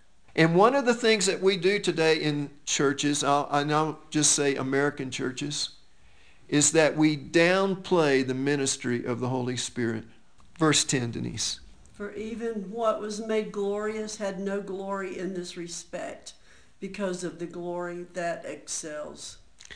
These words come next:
Speaker 1: And as I said before, the new covenant far exceeds the old covenant. The new is so much better than the old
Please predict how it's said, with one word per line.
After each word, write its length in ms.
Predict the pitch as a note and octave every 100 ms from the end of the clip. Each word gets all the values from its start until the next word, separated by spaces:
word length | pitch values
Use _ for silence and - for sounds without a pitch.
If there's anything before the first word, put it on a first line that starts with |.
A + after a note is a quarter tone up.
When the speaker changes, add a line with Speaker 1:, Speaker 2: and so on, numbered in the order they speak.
| - -
Speaker 1:
And 140 | - B2
as 160 | C3
I 120 | C3+ C3
said 280 | - C#3
before, 540 | B2 A#2+ C3+ B2 A#2+ A2 - - -
the 140 | C3 C3+
new 240 | D3+ E3+
covenant 680 | E3+ E3 D3+ C#3 B2+ A#2 -
far 680 | - - - D3 C#3+ B2 -
exceeds 640 | B2 - - C3+ B2 A#2+
the 180 | - A2+
old 320 | A#2+ A#2 A2+
covenant. 460 | - G#2 G#2 A2 - - -
The 120 | D3+
new 480 | E3 F#3+ G#3+ A3+ G3
is 160 | F3
so 260 | - G#3 A3
much 340 | A#3 A3+ -
better 600 | G#3+ G3+ E3+ D#3 D#3 D#3 D#3 - _ _ _ _
than 260 | D3+ F3 F3
the 120 | E3
old 640 | E3+ F3+ E3 D3 D3 C#3+